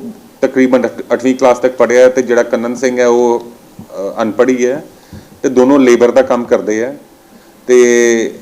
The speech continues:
ਆਪਣਾ, ਅਹ, ਸਾਨੂੰ ਇਨਫੋਰਮੇਸ਼ਨ ਸੀਗੀ ਕਿ ਇਹਨਾਂ ਕੋਲ ਕੋਈ ਨਸ਼ੀਲੀ ਪਦਾਰਥ, ਅਹ, ਹੋ ਸਕਦਾ ਹੈ ਤੇ ਇਹਨਾਂ ਨੂੰ ਅਸੀਂ ਮਾਲ ਬਾਈਪਾਸ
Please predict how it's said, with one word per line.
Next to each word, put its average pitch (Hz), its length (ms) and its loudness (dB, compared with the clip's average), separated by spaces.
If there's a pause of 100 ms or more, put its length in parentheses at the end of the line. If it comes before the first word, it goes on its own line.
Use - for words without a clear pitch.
(100)
ਆਪਣਾ, 123 640 2 (100)
ਅਹ, 110 600 -4
ਸਾਨੂੰ 120 340 0
ਇਨਫੋਰਮੇਸ਼ਨ 135 560 0
ਸੀਗੀ 135 580 2 (280)
ਕਿ 127 140 -6
ਇਹਨਾਂ 120 200 0
ਕੋਲ 127 440 2 (100)
ਕੋਈ 117 400 0 (200)
ਨਸ਼ੀਲੀ 117 420 0
ਪਦਾਰਥ, 113 480 2
ਅਹ, 107 580 -4
ਹੋ 104 100 2
ਸਕਦਾ 104 280 -2
ਹੈ 151 220 0 (480)
ਤੇ 131 220 4
ਇਹਨਾਂ 139 220 4
ਨੂੰ 147 180 4
ਅਸੀਂ 135 580 2 (120)
ਮਾਲ 120 260 2
ਬਾਈਪਾਸ 123 680 0